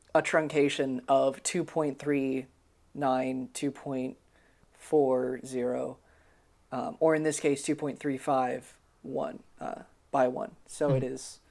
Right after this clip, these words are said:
Speaker 1: considerably wider than it is tall.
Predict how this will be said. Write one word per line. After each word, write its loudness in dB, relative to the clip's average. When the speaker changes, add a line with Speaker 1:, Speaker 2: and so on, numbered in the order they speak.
Speaker 1:
considerably 4
wider 0
than -4
it -4
is -6
tall. -6